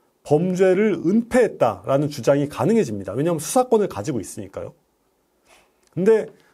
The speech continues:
군 내부에 수사권이 전혀 남아있지 않다, 군수 완박을 했다라고 가정을 하면 여기서 이제 이첩을 할 때 그 이첩 내용에서 뭐가 들어갔건 빠졌건 이런 것들이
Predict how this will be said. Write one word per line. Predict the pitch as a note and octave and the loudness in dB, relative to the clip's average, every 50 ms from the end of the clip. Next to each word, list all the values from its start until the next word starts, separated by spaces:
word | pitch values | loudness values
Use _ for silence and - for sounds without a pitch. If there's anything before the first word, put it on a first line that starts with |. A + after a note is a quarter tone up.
| _ _ | _ _
군 | - - F3+ A#3+ B3 B3 | -4 0 2 2 4 4
내부에 | G3+ D3+ C#3+ D3 D3 F#3 G3 F#3 | 4 4 4 4 4 2 2 2
수사권이 | - - - C4+ C4+ C4+ - A3+ A3 A3 | 0 0 0 0 2 4 2 2 2 0
전혀 | - - D#3+ G3+ | -2 -2 0 2
남아있지 | F3 A#2+ G#2+ A2 D#3 G3+ G#3+ G#3+ - A#2+ | 2 2 2 4 2 2 2 0 -2 -4
않다, | F#2 A2 A2+ - - F#2 F#2 F#2+ F#2 - _ _ _ _ _ _ _ _ _ _ _ _ _ _ _ _ _ _ _ _ _ _ _ _ _ _ _ _ | -4 -4 -6 -8 -6 -6 -6 -6 -6 -10 _ _ _ _ _ _ _ _ _ _ _ _ _ _ _ _ _ _ _ _ _ _ _ _ _ _ _ _
군수 | - D#3+ G#3 A#3 A#3 G#3 B3+ B3 | -2 2 2 2 2 2 4 4
완박을 | F3+ C3+ C3 C#3 D3+ D3 C#3 D3+ | 4 4 4 2 2 2 2 0
했다라고 | B2+ G3+ - - - - - - C3+ D#3 G3+ A3+ A3 B3 | -4 -4 -2 0 0 0 2 2 4 4 4 4 2 0
가정을 | - - C3+ B2 E3+ E3+ E3 | 0 0 0 0 0 0 0
하면 | C#3 - G#3+ G#3+ G#3 A#3 A#3 C#3+ G2+ F2+ - _ _ _ _ _ D#3 | 0 0 0 2 2 2 2 2 -2 -6 -14 _ _ _ _ _ -2
여기서 | C#3+ D#3 E3+ F#3+ F3 | 0 2 2 4 4
이제 | D3 C#3 D3 C3+ B2 A2+ A2+ - _ _ _ _ _ _ _ _ _ _ _ _ _ _ _ _ _ | 4 4 4 2 2 2 -2 -8 _ _ _ _ _ _ _ _ _ _ _ _ _ _ _ _ _
이첩을 | - D#3 D3+ - G3 G3+ F3+ G3 | -4 -2 0 2 0 2 4 4
할 | G#3 G3 F#3 F#3+ | 4 4 2 2
때 | - G#3 G3+ D3+ A2 F#2 | 2 4 4 4 2 0
그 | - - F3 | -2 -2 0
이첩 | D3 E3+ F3 - A#3+ A#3 G3+ | 0 0 2 2 2 0 2
내용에서 | B2+ C3 C#3+ D#3 F3+ F3 F3+ F3 E3+ C#3+ | 2 2 2 4 4 2 2 0 0 2
뭐가 | A#2 B2+ C#3 D#3 F3 E3+ E3+ | 2 2 4 4 4 2 0
들어갔건 | - B2+ B2+ D3 D#3 E3 D#3+ D#3+ E3+ D#3 C#3+ D3+ | 0 0 2 2 4 2 2 2 0 0 2 2
빠졌건 | F#3+ G3+ G3+ G#3 G#3+ G#3 - - F#3+ E3+ C#3+ | 2 2 2 2 0 0 0 -2 -2 -2 -2
이런 | A2+ A#2 D#3 E3+ F3 | 0 0 0 0 2
것들이 | D#3+ D#3+ D#3+ D#3+ - - D3+ D3 F3 F3+ C#3+ G#2 F2 - | 0 -2 -4 -4 -4 -4 -2 -2 0 -2 -2 -2 -4 -8